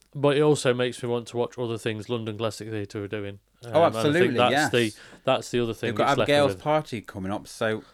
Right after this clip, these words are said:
Speaker 2: I think we might have to
Speaker 1: I think we might have to look out for that one.
Speaker 2: Yeah, that's next year, isn't it?
Speaker 1: Yeah,
Speaker 2: So
Speaker 1: next year. So,
Speaker 2: Yeah, and
Speaker 1: yeah.
Speaker 2: also, they, they, they've done a couple of, uh, Pinter plays.
Speaker 1: Yes.
Speaker 2: The Caretaker and, uh,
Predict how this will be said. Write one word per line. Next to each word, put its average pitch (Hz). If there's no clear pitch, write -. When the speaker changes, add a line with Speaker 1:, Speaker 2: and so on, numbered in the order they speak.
Speaker 2:
I 135
think 143
we 147
might 151
have 139
to 139
Speaker 1:
I 127
think 123
we 127
might 127
have 123
to 139
look 139
out 147
for 147
that 147
one. 160
Speaker 2:
Yeah, 110
that's 98
next 92
year, 104
isn't 90
it? 90
Speaker 1:
Yeah, 101
Speaker 2:
So -
Speaker 1:
next 98
year. 104
So, 110
Speaker 2:
Yeah, 110
and 143
Speaker 1:
yeah. 160
Speaker 2:
also, 107
they, 110
they, 107
they've 101
done 113
a 107
couple 107
of, 98
uh, 101
Pinter 113
plays. 87
Speaker 1:
Yes. 107
Speaker 2:
The -
Caretaker 92
and, 92
uh, 90